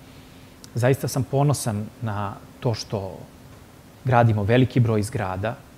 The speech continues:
samo u dve hiljade i dvadesetoj godini preko dvesta dvadeset i sedam stambenih jedinica. Podelili smo građevinski materijal za dvesta dvadeset i jednu porodicu. E, pre par meseci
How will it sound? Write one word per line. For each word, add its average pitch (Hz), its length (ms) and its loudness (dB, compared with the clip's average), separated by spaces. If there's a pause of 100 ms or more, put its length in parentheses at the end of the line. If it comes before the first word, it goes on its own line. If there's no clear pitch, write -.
(280)
samo 117 280 -2
u - 20 0
dve 113 160 0
hiljade 113 400 0
i 117 280 -4
dvadesetoj 107 580 -2
godini 113 400 -2
preko 107 280 -8
dvesta 143 320 -4
dvadeset 127 500 -6
i 110 40 -6
sedam 117 380 -6 (220)
stambenih 113 580 -4
jedinica. 101 460 -4 (520)
Podelili 123 380 2
smo 127 180 -4
građevinski 127 520 0
materijal 120 460 -2
za 113 200 -4
dvesta 120 280 -4
dvadeset 117 400 -4 (420)
i 120 300 0
jednu 131 440 4
porodicu. 104 540 -4
E, - 1000 -16 (140)
pre 131 120 2
par 135 220 0
meseci 131 540 0